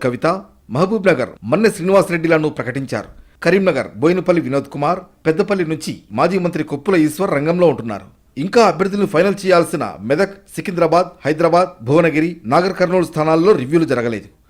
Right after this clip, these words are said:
నల్గొండ పార్లమెంటుకు రివ్యూ జరిగినా అభ్యర్థిని ప్రకటించలేదు.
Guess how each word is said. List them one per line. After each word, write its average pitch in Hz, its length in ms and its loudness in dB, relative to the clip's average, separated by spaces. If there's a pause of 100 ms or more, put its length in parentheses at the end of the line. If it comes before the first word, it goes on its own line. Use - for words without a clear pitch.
నల్గొండ 233 360 2
పార్లమెంటుకు 196 500 2
రివ్యూ 156 260 -2
జరిగినా 156 280 2 (340)
అభ్యర్థిని 170 460 -2
ప్రకటించలేదు. 127 580 -4